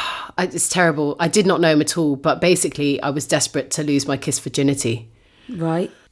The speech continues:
Speaker 1: It was, again, one of those situations of, like, my friend likes you. M-,
Speaker 2: Yeah.
Speaker 1: uh, my, my friend wants to kiss your friend.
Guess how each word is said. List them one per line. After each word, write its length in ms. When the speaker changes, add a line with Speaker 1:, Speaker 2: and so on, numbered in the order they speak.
Speaker 1:
It 100
was, 160
again, 360
one 120
of 60
those 160
situations 500
of, 80
like, 240
my 180
friend 260
likes 320
you. 280
M-, 120
Speaker 2:
Yeah. 480
Speaker 1:
uh, 200
my, 280
my 160
friend 220
wants 180
to 60
kiss 240
your 160
friend. 420